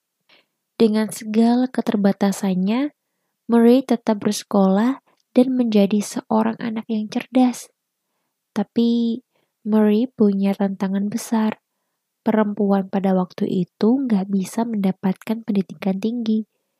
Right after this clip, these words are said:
Dengan keinginan besar yang nggak pernah padam, Marie kemudian melanjutkan pendidikannya di sebuah lembaga pendidikan rahasia bernama Floating University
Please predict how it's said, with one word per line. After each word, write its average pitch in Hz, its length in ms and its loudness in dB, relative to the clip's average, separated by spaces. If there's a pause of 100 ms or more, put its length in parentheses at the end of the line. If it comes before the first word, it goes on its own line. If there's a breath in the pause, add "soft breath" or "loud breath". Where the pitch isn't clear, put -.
(920)
Dengan 214 400 0
keinginan 202 560 -2
besar 202 400 -2
yang 220 240 2
nggak - 160 -4
pernah 196 320 0
padam, 190 560 0 (640 soft breath)
Marie 220 640 4 (160)
kemudian 208 640 2
melanjutkan 202 960 -4
pendidikannya 185 1040 -2
di 233 160 0
sebuah 202 560 2
lembaga 190 480 0
pendidikan 190 640 -2
rahasia 190 720 0 (400 loud breath)
bernama 196 560 2
Floating 214 720 2
University 190 800 -2